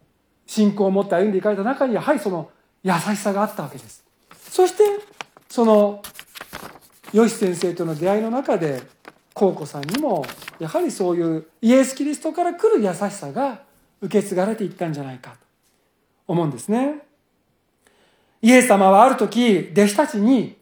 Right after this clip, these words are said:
「思い悩むな。ただ神の国を求めよ」と。「そうすれば全てのものは満たされる」と。そう言われましたけども、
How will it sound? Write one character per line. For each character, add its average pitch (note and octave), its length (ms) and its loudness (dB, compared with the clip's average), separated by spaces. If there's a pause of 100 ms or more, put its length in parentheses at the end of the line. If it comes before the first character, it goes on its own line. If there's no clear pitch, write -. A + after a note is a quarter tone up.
(140)
「思 A#3 280 6
い F4 60 6
悩 E4+ 220 6
む E4 100 4
な。 D#3+ 220 -4 (540)
た G4+ 140 4
だ E4 140 6
神 G#4 240 2
の G#4 120 2
国 B3+ 220 0
を G#3 80 6
求 G#3 300 2
め G4+ 80 4
よ」 A#3 180 6
と。 C#3 140 -8 (600)
「そ F#4 180 6
う F4+ 40 2
す F#4+ 100 2
れ F#4+ 100 6
ば F#3+ 340 4
全 F#4 220 2
て C#4+ 100 2
の A#3+ 80 2
も A3 120 4
の C4+ 80 4
は A#3+ 80 6
満 G#3 120 4
た E4+ 100 4
さ F#4+ 160 2
れ F4 100 4
る」 G#3 120 -2
と。 C#3 100 -6 (480)
そ - 160 -2
う - 20 4
言 B3+ 100 6
わ B3 60 6
れ B3+ 80 4
ま C4 100 2
し B3+ 40 -6
た G3 100 -2
け F3+ 100 -4
ど E3 100 -2
も、 A3 420 2